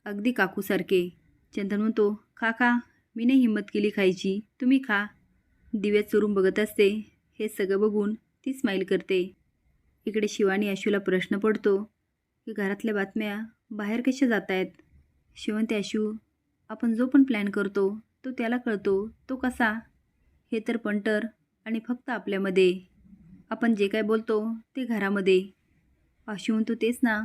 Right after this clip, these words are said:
मला पण कळत नाहीये." शिव म्हणते, "म्हणजे जो कोणी आहे तो फक्त आपल्यातला." ती आता आशूकडे बघायला लागते. आशू म्हणतो, "काय झालं?" ती म्हणते, "कीर्ती?"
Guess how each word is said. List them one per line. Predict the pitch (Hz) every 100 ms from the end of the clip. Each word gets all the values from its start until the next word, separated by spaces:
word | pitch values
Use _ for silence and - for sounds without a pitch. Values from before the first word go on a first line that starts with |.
| 226 _ -
मला | 226 254
पण | 285 269
कळत | 214 202 202
नाहीये." | 208 196 190 196 - _ _ _ -
शिव | 214
म्हणते, | 214 220 214 220 220 _ _
"म्हणजे | 220 220
जो | 202 202
कोणी | 196 226 214
आहे | 202 214 _ _ 233
तो | 220
फक्त | 240 -
आपल्यातला." | 220 202 196 190 190 170 180 _ _ _ _ 240
ती |
आता | 202 202
आशूकडे | 196 226 214
बघायला | 202 190 190
लागते. | 202 - 196 202 - _ _ _ -
आशू | 208 -
म्हणतो, | 226 240
"काय | 240 208
झालं?" | 214 226 202 202 - _ _ _ _ _ _
ती | 233
म्हणते, | 226 240
"कीर्ती?" | - 208 - 240